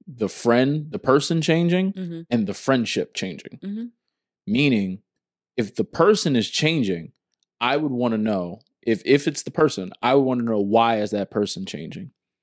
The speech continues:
Speaker 1: Did they lose a loved one? Did they hit a rough patch in life?
Speaker 2: Mm-hmm.
Speaker 1: Did they just hit a rough patch financially? Like, just what is the reasoning behind the change?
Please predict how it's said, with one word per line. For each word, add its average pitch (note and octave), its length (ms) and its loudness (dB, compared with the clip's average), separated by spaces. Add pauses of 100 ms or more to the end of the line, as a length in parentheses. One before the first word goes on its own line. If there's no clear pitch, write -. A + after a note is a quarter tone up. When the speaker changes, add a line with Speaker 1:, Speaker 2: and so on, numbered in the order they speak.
(360)
Speaker 1:
Did A2+ 140 0
they A2+ 140 6
lose B2 220 6
a A2+ 60 6
loved G2+ 260 4
one? E2+ 260 -8 (580)
Did A2+ 120 0
they A2 120 4
hit A#2+ 100 4
a A2+ 40 6
rough G#2+ 260 2
patch G2+ 260 -2
in F2 100 -6
life? E2 380 -12
Speaker 2:
Mm-hmm. F3 300 -10
Speaker 1:
Did G#2+ 120 -4
they B2+ 120 4
just C3 160 2
hit B2+ 100 2
a A#2 40 6
rough A2+ 220 4
patch A2 280 2
financially? G2+ 760 -4 (300)
Like, A2+ 260 2 (240)
just A#2 200 2
what G#2+ 500 2
is C3+ 240 4
the A2+ 120 4
reasoning A2+ 520 2
behind G2 440 0
the F#2 40 -4
change? F2+ 420 -6